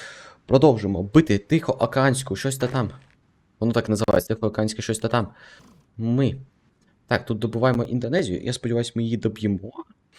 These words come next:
Рано чи пізно. Так, ну-ка, давайте, восьмерка, окремо йдіть в цей порт. Я не розумію, чому тут такі проблеми з постачанням, коли в нас є порти і так далі, але це дивно, це мені не подобається. Я б навіть сказав, це мене дратує.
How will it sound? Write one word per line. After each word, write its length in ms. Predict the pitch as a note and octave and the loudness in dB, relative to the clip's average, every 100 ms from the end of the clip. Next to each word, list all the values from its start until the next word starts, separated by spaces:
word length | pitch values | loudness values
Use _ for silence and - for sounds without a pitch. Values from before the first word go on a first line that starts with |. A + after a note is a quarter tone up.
| _ _ - | _ _ -4
Рано 180 | C3+ C#3 | -2 0
чи 140 | C3 | -4
пізно. 300 | - A#2+ A#2+ G#2 - - - - - - | -4 -2 -2 -6 -16 -18 -20 -20 -20 -12
Так, 100 | - | -6
ну-ка, 160 | G#2 G2+ | 0 2
давайте, 260 | G#2 G2+ - | 2 0 -6
восьмерка, 520 | - A2+ - B2+ C#3 - | -6 -6 -2 -2 -2 -6
окремо 400 | - A2 A2 G#2+ | -4 -2 0 -2
йдіть 260 | G2+ G#2 - | -6 -6 -6
в 40 | |
цей 160 | - A2 | -4 -2
порт. 240 | B2+ E3+ - - - - - - | -2 -2 -6 -20 -18 -18 -14 0
Я 120 | D3 | 4
не 80 | D#3+ | 4
розумію, 260 | C#3+ C#3+ | 4 2
чому 180 | C3 B2 | 0 0
тут 160 | B2 A2 | -2 -2
такі 220 | - - | -4 -2
проблеми 360 | - A2+ A#2 A#2+ | 2 4 4 4
з 40 | |
постачанням, 520 | - A2+ - A#2 A2+ | 0 -6 0 2 2
коли 220 | A2 G#2+ | -2 0
в 20 | A2 | 0
нас 260 | G#2+ - | 0 0
є 140 | G2+ F2 | 0 0
порти 340 | - A2 F#2+ | 0 -6 -4
і 60 | F#2+ | -2
так 200 | G2+ F#2+ | -2 -2
далі, 280 | B2+ F3+ - | -2 -2 -6
але 200 | G2+ G#2 _ - | -6 -8 _ -12
це 140 | - | -8
дивно, 440 | G2 F2+ A#2+ G3+ | -4 -4 -4 -6
це 160 | F#3+ - | -8 -4
мені 140 | G2+ | -2
не 120 | F#2+ F2+ | -2 -2
подобається. 560 | A#2 B2+ C#3 C3 C#3+ D3 _ _ _ - - _ | -2 -2 -2 -4 -12 -14 _ _ _ -20 -20 _
Я 100 | A#2 | -6
б 20 | - | -2
навіть 140 | A2 | -2
сказав, 240 | - G#2+ | 0 0
це 140 | A2 A2 | 0 0
мене 160 | G#2 | 0
дратує. 380 | G2 F#2 G2+ E2+ | 0 -2 -2 -2